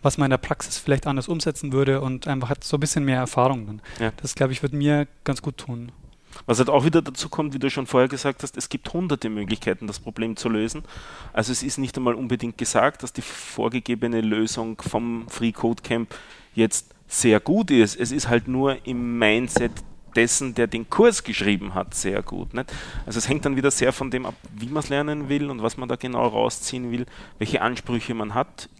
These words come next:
Speaker 2: Geht's nur darum, dass es funktioniert? Geht's darum, dass es schnell ist? Geht's darum, dass es auch en-,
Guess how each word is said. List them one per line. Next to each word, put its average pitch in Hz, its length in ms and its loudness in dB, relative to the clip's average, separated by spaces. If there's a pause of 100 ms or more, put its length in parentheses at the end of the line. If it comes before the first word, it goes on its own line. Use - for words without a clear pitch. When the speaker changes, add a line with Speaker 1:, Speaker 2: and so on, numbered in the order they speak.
Speaker 2:
Geht's - 240 -2
nur 127 80 -4
darum, 117 280 -2
dass 113 160 -4
es 107 60 -10
funktioniert? 113 840 -2 (540)
Geht's - 260 2
darum, 120 360 0
dass 117 200 6
es - 240 -4
schnell 113 460 0
ist? 208 400 -4 (500)
Geht's 127 240 2
darum, 131 180 0
dass 120 160 4
es 123 120 0
auch - 140 0
en-, 113 220 -4